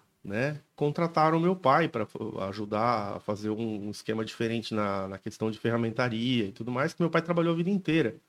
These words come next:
é, com essa, essas coisas, né, de desenho mecânico e ferramentaria.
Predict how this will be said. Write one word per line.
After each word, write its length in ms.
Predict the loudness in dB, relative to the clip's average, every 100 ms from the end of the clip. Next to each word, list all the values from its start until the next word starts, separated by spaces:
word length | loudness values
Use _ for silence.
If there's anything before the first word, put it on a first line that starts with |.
| _ _ _ _ -2
é, 140 | -2
com 180 | 2 2
essa, 460 | 2 4 4 2 0
essas 280 | -4 -4 0
coisas, 380 | 4 4 4 -2
né, 200 | -2 -2
de 140 | -4
desenho 260 | -4 -4 -4
mecânico 640 | -6 -4 -2 -2 -2 -4
e 160 | -4 -4
ferramentaria. 640 | -4 -4 -2 0 0 -2